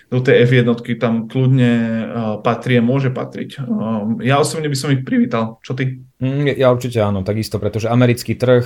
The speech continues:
Speaker 2: tým pádom, že F jednotku má teraz Liberty Media, tak všetko smeruje tým, e, vlastne smerom, že, že by to tak mohlo byť a
Speaker 1: Mhm.
Speaker 2: myslím si, že to dáva zmysel. A za mňa by dávala zmysel aj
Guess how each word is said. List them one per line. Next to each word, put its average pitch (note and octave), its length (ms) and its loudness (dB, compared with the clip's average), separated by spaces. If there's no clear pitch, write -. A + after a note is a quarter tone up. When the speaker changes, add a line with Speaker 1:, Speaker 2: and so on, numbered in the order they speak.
Speaker 2:
tým A#2 180 -2
pádom, A2 280 2
že G#2 320 0
F A#2 240 -6
jednotku A2+ 320 -2
má G#2+ 120 -2
teraz G#2 200 -4
Liberty A2 340 -2
Media, A2 300 2
tak G2+ 140 -6
všetko B2 320 -4
smeruje A2+ 400 0
tým, A2 320 -2
e, G#2+ 120 -2
vlastne G2+ 320 -6
smerom, G#2 320 -4
že, G2 180 -4
že G2 120 -8
by G2 100 -8
to - 80 -20
tak G2 140 -8
mohlo G#2+ 260 -2
byť G#2 220 0
a G2+ 100 4
Speaker 1:
Mhm. G2 60 2
Speaker 2:
myslím A#2 180 -4
si, A#2 100 -6
že A2 120 0
to G#2+ 100 0
dáva A2+ 240 4
zmysel. G#2 480 0
A A#2 180 -6
za A#2 220 2
mňa G3 140 2
by C3+ 120 0
dávala C3+ 320 2
zmysel B2+ 440 0
aj A#2 340 0